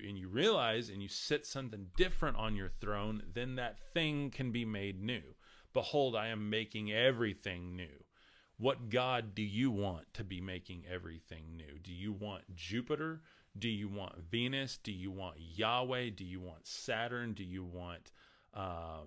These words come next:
Zeus? Do you want, like, what, what God do you want? Enlil? Do you want,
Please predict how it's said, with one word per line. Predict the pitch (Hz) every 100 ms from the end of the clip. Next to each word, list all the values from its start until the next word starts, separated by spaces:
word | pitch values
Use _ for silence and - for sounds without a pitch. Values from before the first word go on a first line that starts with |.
| -
Zeus? | 104 92 113 151 151 -
Do | 120
you | 113
want, | 113 110
like, | 107 101
what, | 117 131 -
what | 120 156 127
God | 139 123
do | 110
you | 117
want? | 120 110 -
Enlil? | 107 113 110 120 131 143 156 156 - - - -
Do |
you | 107 104
want, | 107 107